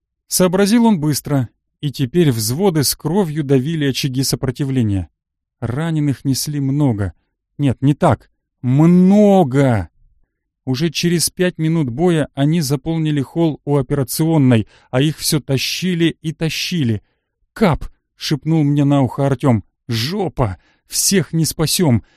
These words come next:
Я буду оперировать, а ты сортируй! С очень тяжелыми ранами!» — он вздохнул. «Ты меня понял.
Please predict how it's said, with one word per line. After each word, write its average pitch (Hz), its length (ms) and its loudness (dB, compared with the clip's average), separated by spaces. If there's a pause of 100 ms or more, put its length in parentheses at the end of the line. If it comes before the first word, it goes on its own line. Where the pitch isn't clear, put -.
(140)
Я 131 220 -2
буду 151 240 0
оперировать, 165 560 2
а 135 80 0
ты 185 160 -2
сортируй! 165 680 0 (200)
С - 140 -2
очень 180 280 0
тяжелыми 165 460 0
ранами!» — 160 460 4 (200)
он 135 160 0
вздохнул. 120 600 -2 (760)
«Ты 151 140 -2
меня 135 260 0
понял. 120 420 2